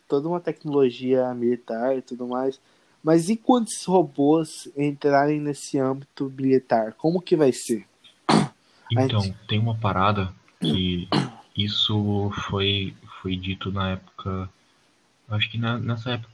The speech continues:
Speaker 2: que as invasões, as invasões na Síria estavam em alta. É, é, o governo, quer dizer, a onu, eu acho,
Speaker 1: Uhum.
Speaker 2: O M S, não, O M S,
Speaker 1: Wolf?
Speaker 2: otan,
Speaker 1: Aham.
Speaker 2: é, ela proibiu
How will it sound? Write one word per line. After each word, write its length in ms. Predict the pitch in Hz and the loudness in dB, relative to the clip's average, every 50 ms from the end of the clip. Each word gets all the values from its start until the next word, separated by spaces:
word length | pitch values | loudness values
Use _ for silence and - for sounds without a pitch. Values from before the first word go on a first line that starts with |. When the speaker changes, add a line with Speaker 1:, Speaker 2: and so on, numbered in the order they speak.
| _ - | _ -4
Speaker 2:
que 80 | 104 | -2
as 100 | 101 101 | 0 0
invasões, 540 | 107 104 104 104 101 - - 104 104 101 - - | 0 0 0 0 -2 -2 -2 -2 -4 -4 -4 -4
as 240 | 101 98 95 95 95 | -4 -4 -2 -2 -4
invasões 480 | 98 95 98 95 92 95 98 98 92 - | -2 -2 -2 -2 -2 -2 -2 -4 -2 -2
na 120 | 98 95 | -2 -2
Síria 240 | 98 - - 101 101 98 | -2 -2 -2 0 0 0
estavam 340 | 101 - 98 98 98 95 | 0 -2 -4 -2 -2 0
em 60 | 95 92 | 2 2
alta. 360 | 87 90 90 90 - 82 - _ _ _ _ _ _ _ _ _ _ | 2 2 0 -2 -6 -12 -16 _ _ _ _ _ _ _ _ _ _
É, 360 | - 98 95 95 92 90 - - - _ - | -4 -2 0 0 0 0 -2 -4 -10 _ -6
é, 320 | - 95 95 92 92 92 | -4 -2 0 2 2 2
o 100 | 92 92 | 2 0
governo, 960 | 92 92 98 98 92 98 98 98 101 104 104 104 101 98 92 90 90 87 87 - | 0 0 -2 -2 0 0 0 2 2 2 2 2 2 0 0 -2 -4 -6 -6 -6
quer 100 | - 98 | -6 -4
dizer, 140 | 95 92 95 | -2 0 2
a 80 | 95 101 | 2 4
onu, 360 | 98 95 101 110 120 113 98 | 4 4 4 2 2 2 2
eu 100 | 92 92 | 2 4
acho, 320 | 92 95 101 107 - - - _ _ - | 4 2 2 0 -2 -6 -8 _ _ -16
Speaker 1:
Uhum. 220 | 139 127 120 131 - | -14 -12 -6 -2 0
Speaker 2:
O 40 | - | 0
M 160 | 95 98 95 | 0 0 0
S, 260 | 90 90 90 92 - - | -2 -2 -4 -6 -8 -6
não, 200 | 107 104 98 101 | -6 -4 -4 -4
O 60 | 101 98 | -4 -6
M 240 | 92 87 - 85 87 | -8 -10 -12 -14 -14
S, 160 | - - - - 143 | -14 -16 -14 -6 0
Speaker 1:
Wolf? 340 | 135 135 147 175 202 202 165 | 4 4 4 4 4 2 0
Speaker 2:
otan, 300 | 123 120 104 120 127 110 117 - _ _ _ _ _ _ - - _ - | 2 2 2 2 2 -2 -6 -12 _ _ _ _ _ _ -20 -20 _ -6
Speaker 1:
Aham. 300 | - 135 123 120 117 120 143 _ _ _ _ _ _ _ _ _ | -6 -4 -4 -4 -6 -8 -10 _ _ _ _ _ _ _ _ _
Speaker 2:
é, 480 | - 101 98 98 95 95 92 95 92 - | -6 -4 -2 -2 0 0 0 0 0 0
ela 200 | 95 95 95 98 | 0 0 0 -2
proibiu 760 | 98 - - 107 107 107 95 90 95 101 113 123 127 123 113 | -2 -4 0 2 2 2 2 0 0 2 2 2 2 0 -4